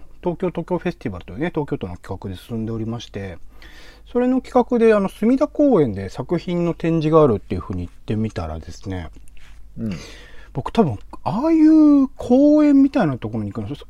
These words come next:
Speaker 1: 相当久しぶりで、隅田公園ってそこそこでかいんですよね。緑も豊かだったりするし、中には、
Speaker 2: うん。
Speaker 1: えー、水に触れるスペースもあったりするっていうところで、
Speaker 2: うん。
Speaker 1: なんか、えーと、当たり前のこと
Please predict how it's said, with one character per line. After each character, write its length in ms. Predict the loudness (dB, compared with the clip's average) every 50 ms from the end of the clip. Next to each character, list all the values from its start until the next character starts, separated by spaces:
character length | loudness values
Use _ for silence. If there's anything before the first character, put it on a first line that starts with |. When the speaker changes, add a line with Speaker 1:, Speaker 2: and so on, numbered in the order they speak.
| -18
Speaker 1:
相 220 | -8 -4 -4 -4 -2
当 160 | 0 0 0
久 160 | 0 0 -4
し 140 | -4 -2 -4
ぶ 140 | -2 -2 -2
り 120 | -2 -2 0
で、 180 | 0 0 0
隅 200 | 0 -2 -2 -2
田 80 | -2 0
公 100 | 0 -2
園 60 | -2
っ 20 |
て 60 | -2 -2
そ 120 | -6 -6
こ 100 | -6 -4
そ 100 | -6 -6
こ 160 | -4 -2 -2 0
で 140 | 0 -2
か 180 | 0 -2 -2 -2
い 80 | -2 -2
ん 80 | -4
で 100 | -8 -10
す 200 | -14 -14 -14 -14
よ 140 | -12 -8 -6
ね。 260 | -4 -4 -4 -4 -4 -4
緑 300 | -4 -2 -2 -2 -2 -4
も 160 | -6 -8 -10
豊 260 | -10 -10 -10 -10 -12
か 60 | -12
だ 80 | -14 -14
っ 40 | -16 -16
た 80 | -16
り 80 | -16 -16
す 160 | -12 -10 -10
る 80 | -10 -10
し、 240 | -10 -6 -6 -4 -4
中 240 | -4 -4 -4 -6
に 100 | -6 -6
は、 200 | -8 -10 -10 -10 -10
Speaker 2:
う 20 |
ん。 160 | -10 -10 -10 -10 -12 -16 -20 -14 -10
Speaker 1:
え 480 | -10 -8 -8 -8 -10 -10 -10 -12 -10 -10
ー、 20 |
水 220 | -8 -8 -4 -4 -2
に 80 | -4
触 140 | -4 -4 -6
れ 120 | -6 -6 -6
る 120 | -8 -10
ス 80 | -10 -8
ペ 120 | -8 -8
ー 40 | -8
ス 100 | -8 -10
も 100 | -12 -12
あ 40 | -12
っ 20 |
た 140 | -14 -14 -16
り 80 | -16
す 120 | -16 -14 -14
る 120 | -14 -14
っ 40 | -14
て 140 | -14 -16 -16
い 40 | -16
う 20 |
と 120 | -16 -16 -18
こ 160 | -16 -16 -14
ろ 100 | -14 -14
で、 400 | -14 -12 -12 -12 -12 -12 -14 -16 -18 -20 -20 -20 -20 -20 -14 -12
Speaker 2:
う 40 | -10
ん。 180 | -10 -10 -8
Speaker 1:
な 100 | -6 -8
ん 20 | -4
か、 320 | -4 -4 -4 -4 -6 -10 -12 -16 -20 -20 -20 _ -20 -20 -20 -20 -20 -20 -18 -12 -8
え 60 | -6
ー 140 | -6 -6 -6
と、 320 | -6 -6 -6 -6 -6 -8 -8
当 100 | -8 -4
た 120 | -2 0
り 100 | 0 2
前 160 | 0 0 0
の 140 | 0 -2 -4
こ 100 | -6 -8
と 180 | -6 -4 -4